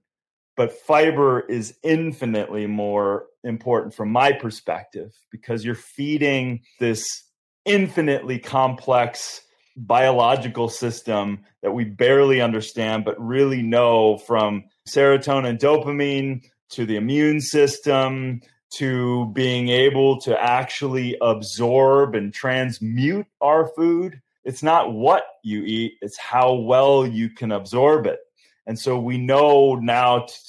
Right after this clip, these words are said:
through the studies that someone next to me who hasn't been eating maybe as clean as me, I am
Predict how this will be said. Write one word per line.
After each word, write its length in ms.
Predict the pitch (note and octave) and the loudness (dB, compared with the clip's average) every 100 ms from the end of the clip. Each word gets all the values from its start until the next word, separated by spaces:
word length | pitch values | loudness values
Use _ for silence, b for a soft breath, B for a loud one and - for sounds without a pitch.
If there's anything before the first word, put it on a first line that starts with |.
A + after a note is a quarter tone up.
| - | -8
through 240 | D#3 D#3+ D3 | 0 2 2
the 100 | A#2 | -2
studies 720 | - - G#3+ E3 A#2 A2+ G#2+ b b - | -4 2 4 4 0 -2 -6 b b 0
that 220 | B2+ - | 0 0
someone 680 | - F3+ F3 F#3 D3+ C#3 A#2+ - _ _ _ _ _ | -4 0 2 4 2 2 -2 -10 _ _ _ _ _
next 540 | B2+ C#3 F3+ G#3+ - - | -6 2 2 2 -6 -4
to 80 | |
me 360 | B2+ G2 F2+ F#2+ _ _ | -4 -4 -10 -16 _ _
who 200 | - C3+ | -10 -8
hasn't 520 | A2+ - E3 E3+ E3+ | -4 2 2 2 0
been 180 | D3 C#3 | -2 -4
eating 480 | D3+ E3 F3+ E3+ D3 | -6 -6 -4 -4 -4
maybe 320 | C#3+ D3+ E3 | 0 0 2
as 140 | C#3+ A#2+ | 0 -2
clean 380 | - C#3+ D3 D3 | -6 -4 -2 -4
as 140 | G#2+ | -4
me, 360 | C3 E3 F#3+ - _ _ _ _ _ | -4 -4 -8 -16 _ _ _ _ _
I 220 | C#3+ E3 G#3+ | 2 4 4
am 260 | F#3 D3 | 2 0